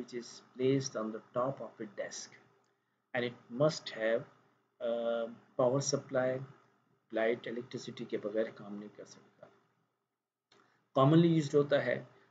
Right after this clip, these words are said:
और घर में आप काम में, स्कूल या किसी भी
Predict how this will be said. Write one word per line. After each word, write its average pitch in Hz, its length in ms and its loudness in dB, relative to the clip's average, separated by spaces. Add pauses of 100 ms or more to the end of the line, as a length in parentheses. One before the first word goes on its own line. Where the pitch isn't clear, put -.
(140)
और 117 360 2
घर 131 240 -6
में 131 220 0
आप 117 260 2
काम 117 300 -4
में, 120 200 -4
स्कूल 117 500 -6
या 110 140 2
किसी - 360 -8
भी 113 280 -6